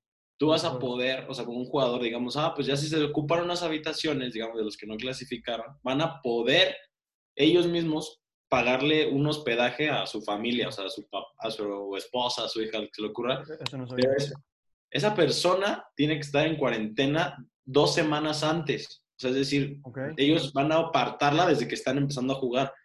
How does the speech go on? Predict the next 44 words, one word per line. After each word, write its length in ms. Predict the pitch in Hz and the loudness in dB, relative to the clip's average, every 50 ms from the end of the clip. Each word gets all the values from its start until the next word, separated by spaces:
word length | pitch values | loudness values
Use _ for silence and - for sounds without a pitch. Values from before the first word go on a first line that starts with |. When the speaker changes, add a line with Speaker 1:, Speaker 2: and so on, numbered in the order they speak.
| _ _ _ _ _ | _ _ _ _ _
Speaker 2:
Ok, 100 | 135 120 | -12 -10
Speaker 1:
Eso 100 | 127 123 | -10 -4
Speaker 2:
ok. 60 | 123 | 0
Speaker 1:
está 200 | 135 139 143 160 147 | 0 0 2 0 0
muy 140 | 156 151 | 0 0
cabrón, 380 | 143 147 135 131 127 135 147 151 | 0 0 0 0 0 0 -2 -2
güey. 200 | - - - - _ _ _ _ | -6 -8 -10 -14 _ _ _ _
Speaker 2:
Fí-, 140 | - 156 165 160 | -4 -4 -2 -2
fíjate 220 | 170 170 208 - | 0 0 0 0
Speaker 1:
O 40 | - | 0
sea, 100 | 196 170 | -2 -2
Speaker 2:
que 400 | 180 170 151 135 127 127 127 - _ _ | 0 0 0 0 -2 -6 -10 -12 _ _
o-, 160 | - 156 156 | -10 -8 -4
ahori-, 360 | 156 143 143 160 151 151 147 - | -2 0 0 0 -2 -4 -6 -8
ahorita 320 | 143 143 147 143 180 185 | -8 -8 -6 -6 -6 -6
que 80 | - 156 | -4 -4
dijiste, 360 | 147 147 135 147 143 143 180 | -4 -4 -6 -8 -8 -6 -4
Hilario, 360 | 165 170 170 160 170 170 170 | -4 -4 -2 -2 -2 -2 -2
lo 220 | 156 143 139 135 135 | -2 -2 -2 -2 -2
de 60 | 131 | -2
la, 340 | 127 123 123 120 120 123 123 | -4 -4 -6 -6 -6 -6 -6
lo 140 | 131 127 127 | -4 -2 -2
de 60 | 127 | 0
la 100 | 127 127 | 0 -2
comida, 480 | 127 - 127 135 151 156 147 117 107 _ _ _ _ _ _ _ _ _ _ - - | -6 -8 -12 -10 -8 -8 -8 -8 -10 _ _ _ _ _ _ _ _ _ _ -20 -14
este, 400 | - 135 127 123 - - 135 135 | -8 -8 -8 -8 -8 -6 -4 -2
ahí, 440 | 135 135 143 151 160 170 180 185 190 | 0 0 2 2 4 4 4 4 4
ahorita, 280 | 160 156 156 151 151 196 | 6 6 6 6 4 0
pues, 120 | 151 143 147 | 0 2 0
el 80 | 131 | 4
tema 220 | 147 156 175 196 196 | 4 4 6 6 6
de 40 | |
la 60 | 180 151 | 6 8
burbuja 560 | 139 135 127 131 131 143 165 175 165 185 185 | 6 6 4 4 4 6 4 4 6 4 2
en 100 | 180 165 | 2 2
sí, 100 | 160 165 | 0 0
en 80 | 160 156 | 0 2
general, 440 | 165 160 151 139 135 139 147 156 147 | 2 2 4 4 4 4 2 0 -2
es 240 | 139 135 131 120 | -4 -4 -4 -6
the 60 | 120 127 | -8 -6
bubble, 480 | 117 135 143 151 156 165 160 160 - | 0 2 2 2 2 0 -4 -4 -6
es 180 | 139 - - - | -10 -12 -12 -10
trending 560 | - - 170 175 180 180 185 190 190 180 180 | 0 2 2 2 2 2 0 -2 -2 -2 0
topic, 360 | - 170 170 170 - 196 190 | 0 0 0 2 -2 -8 -8